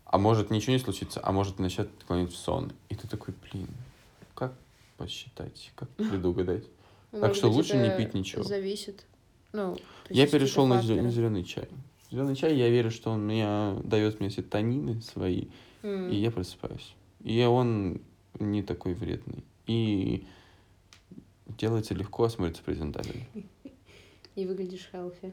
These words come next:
Speaker 1: Ну, потому что у меня к-, всё равно кофе мне, конечно, нравится, но в голове кофе это как, э, наркотик и вред, поэтому я стараюсь. Хочется, конечно, его не пить.
Speaker 2: Э, сносочка, тут стоит пачечка Принглс прям против на-, напротив нас, ну, просто так.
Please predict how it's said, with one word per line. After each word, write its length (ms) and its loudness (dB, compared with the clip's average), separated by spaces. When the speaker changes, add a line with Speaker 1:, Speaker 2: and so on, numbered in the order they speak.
Speaker 1:
Ну, 100 4
потому 200 4
что 120 2
у 40 6
меня 140 4
к-, 220 -4
всё 120 4
равно 140 6
кофе 220 4
мне, 160 4
конечно, 280 -2
нравится, 460 0
но 480 2
в 100 -14
голове 360 0
кофе 360 -6
это 160 -6
как, 180 -12
э, 180 -8
наркотик 580 -4
и 20 -8
вред, 360 -6
поэтому 340 -8
я 100 -8
стараюсь. 460 -12
Хочется, 360 2
конечно, 300 -4
его 260 -2
не 160 2
пить. 300 -12
Speaker 2:
Э, 880 -2
сносочка, 480 -4
тут 180 -6
стоит 280 -2
пачечка 420 -4
Принглс 440 -4
прям 260 -8
против 320 -10
на-, 180 -6
напротив 520 -8
нас, 280 -8
ну, 120 -8
просто 440 -12
так. 220 -18